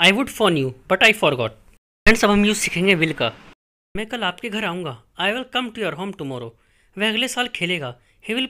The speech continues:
play next year। फ्रेंड्स, अब हम यूज़ सीखेंगे would be versus will be। फ्रेंड्स, would be का हम यूज़ करते हैं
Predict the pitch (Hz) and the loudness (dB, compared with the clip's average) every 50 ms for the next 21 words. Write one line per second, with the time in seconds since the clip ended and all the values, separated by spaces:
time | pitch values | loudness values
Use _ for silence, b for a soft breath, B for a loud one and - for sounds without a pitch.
0 | - 226 233 220 202 202 208 208 - - 151 139 120 - - - _ _ _ _ | -4 -4 -4 -2 -2 -2 -4 -4 -6 -8 -6 -6 -6 -8 -12 -18 _ _ _ _
1 | _ _ _ _ _ _ _ _ _ - 202 226 226 - 208 202 196 190 190 220 | _ _ _ _ _ _ _ _ _ 0 0 0 2 0 0 0 2 2 2 0
2 | 208 - - - 185 175 180 190 180 151 156 147 147 170 208 196 180 170 - 240 | 0 0 0 0 0 2 4 2 2 2 0 0 0 0 0 0 0 0 0 -2
3 | 208 160 147 143 131 123 123 120 110 - - - _ - - - _ _ _ _ | -2 0 0 0 0 0 0 -4 -4 -6 -12 -20 _ -20 -20 -20 _ _ _ _
4 | _ _ _ 202 233 240 - - 151 165 160 156 170 214 220 - 247 233 208 196 | _ _ _ -2 0 0 -2 -2 -2 0 0 0 0 0 2 2 2 2 2 0
5 | 226 233 - - 160 143 - 151 165 208 226 226 | 0 -2 -2 -2 -2 0 0 0 0 0 -2 -2